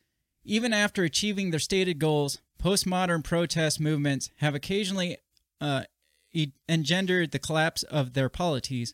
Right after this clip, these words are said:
or the loss of previous freedoms, as in Hong Kong. Due to their scale and ripple effects throughout society, the future of our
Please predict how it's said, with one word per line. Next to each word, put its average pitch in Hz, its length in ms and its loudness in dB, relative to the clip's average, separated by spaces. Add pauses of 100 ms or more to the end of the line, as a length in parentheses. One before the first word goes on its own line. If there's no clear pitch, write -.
(120)
or 139 140 0
the 131 100 -2
loss 165 340 0
of 147 240 2 (540)
previous 214 440 0
freedoms, 156 480 0
as 131 220 0
in 131 120 0
Hong 143 280 -2
Kong. 120 300 -6 (720)
Due 196 160 0
to 220 160 -2
their 196 160 2
scale 196 420 2
and 147 160 2
ripple 185 280 0
effects 151 500 -2 (160)
throughout 160 500 -2
society, 151 600 0
the 139 120 -6
future 196 360 -2
of 160 220 0 (120)
our 151 320 0